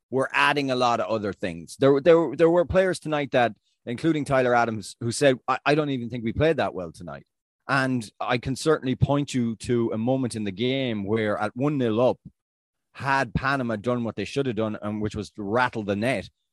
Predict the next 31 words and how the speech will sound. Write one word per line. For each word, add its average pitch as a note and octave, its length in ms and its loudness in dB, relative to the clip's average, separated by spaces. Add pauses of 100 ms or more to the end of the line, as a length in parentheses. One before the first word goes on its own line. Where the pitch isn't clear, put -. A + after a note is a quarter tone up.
(140)
that A#2+ 180 2
might B2 200 0
have A2 80 -4
changed A#2 320 -6
the G#2 80 -4
course C3+ 320 0
of G#2+ 40 -6
the G2+ 60 -4
game. F#2 300 -6
I C#3 80 0
actually C#3 260 -2
don't A2 240 -4
think G2 160 -8
it E2+ 100 -10
would G2+ 200 -2
have. F#2+ 220 -4 (280)
I A#2+ 80 -2
think B2 160 -6
the A2+ 80 -8
U A2+ 160 0
S G#2+ 120 -8
were G#2 140 -6
so D#3 540 0
much B2+ 260 -6
better G#2 240 0
than F#2 140 -8
Panama F#2+ 360 -6
tonight. F#2+ 360 -8
Like, G#2 180 -6 (360)
it C3 120 -2
was C3+ 260 -2